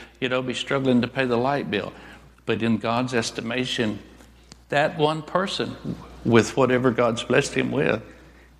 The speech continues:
can, can touch the heart of God with no difference than the other person. I don't know. I, I think sometimes we lose sight of the fact that, it wa-,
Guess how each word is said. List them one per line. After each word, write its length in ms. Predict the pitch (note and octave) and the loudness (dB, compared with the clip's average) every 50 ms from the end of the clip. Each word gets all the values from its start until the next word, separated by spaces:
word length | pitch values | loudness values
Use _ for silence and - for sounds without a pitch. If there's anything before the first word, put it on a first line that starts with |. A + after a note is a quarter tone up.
| _ | _
can, 420 | - - - A#2+ A2+ A2+ A2+ A2+ - - - - - - - - - - - _ - | -16 -6 -2 0 2 2 0 0 -4 -12 -18 -18 -18 -20 -20 -20 -20 -20 -20 _ -12
can 500 | - - - - C3 B2 A#2+ A#2+ A#2+ - - - - - | -8 -6 -2 0 2 2 2 2 0 0 -4 -12 -8 -6
touch 420 | - - - F#3 E3+ - - - | -4 2 2 2 2 2 -4 -4
the 100 | - C#3+ | -4 -4
heart 280 | - - D3 D#3 C#3+ C3+ | -2 0 0 0 2 0
of 180 | B2 A#2+ A2+ | 0 -2 0
God 400 | A2 A2+ G#2 G2+ F#2+ F2+ F2+ F#2 - - - - - - - - - _ - - _ _ _ _ _ _ _ _ _ _ - _ _ - _ _ B3 A3 G3 F3+ - - - F#3 | 0 0 2 2 2 2 0 -2 -8 -12 -20 -20 -20 -20 -20 -20 -20 _ -20 -20 _ _ _ _ _ _ _ _ _ _ -20 _ _ -20 _ _ -20 -18 -16 -16 -16 -14 -10 -2
with 260 | D#3+ C3 A#2 - - | 0 0 0 0 2
no 180 | A#2+ A#2 A#2+ B2 | 4 4 4 4
difference 680 | A2+ A#2 - - - - - - - - - - - - - - - - - - - - | 2 0 0 0 -4 -6 -6 -4 -4 -4 -6 -6 -8 -14 -20 -20 -20 -20 -20 -20 -12 -8
than 180 | - G#2+ G#2+ | -4 -2 0
the 100 | G2 G#2+ | 0 2
other 240 | A2+ A2 G#2 A2+ A2+ | 2 2 2 0 -2
person. 460 | A2 - - G#2+ F2+ - - - - - - - - - - - - - - - - - - | -2 -2 -6 -6 -6 -6 -10 -12 -14 -16 -20 -18 -16 -16 -14 -14 -16 -18 -20 -20 -20 -18 -4
I 200 | - - D3+ G3 | 0 2 2 2
don't 240 | A3+ G#3+ E3 - - | 2 2 0 0 -2
know. 240 | - D3+ C3+ A#2+ A2 | -4 -2 -2 -2 -2
I, 340 | - - C#3+ C#3 - D3+ E3 | 0 0 0 2 2 0 0
I 20 | |
think 260 | D#3+ - - - - | 0 -2 -6 -8 -8
sometimes 600 | - - E3 D3+ - - D3+ D3+ D3 C3 - - | -6 -6 -6 -4 -4 -2 0 0 0 0 0 -2
we 220 | - C3 A#2+ A2+ A#2 | 0 0 2 2 2
lose 500 | A#2 - B2+ A#2+ B2+ C3+ B2+ A#2 A2+ - | 2 2 0 2 2 2 0 0 -2 -2
sight 320 | - - A2+ A2+ A#2+ A#2 | -2 0 0 0 0 0
of 80 | A#2 G2 | -2 -4
the 100 | G2 G2+ | -4 -8
fact 560 | - - G#2+ G2 F#2 - - - - - - - - - - - - - - - - - - _ - | -4 -4 -2 -2 -2 -4 -6 -10 -14 -16 -16 -16 -18 -20 -20 -20 -20 -20 -20 -20 -20 -20 -20 _ -2
that, 360 | A#2 G#2+ G#2+ - - - - - - - - - - - - | 0 0 0 -2 -6 -12 -14 -14 -16 -20 -20 -20 -20 -14 -6
it 80 | D3+ C#3+ | -2 0
wa-, 240 | B2 - - - | 0 0 0 -2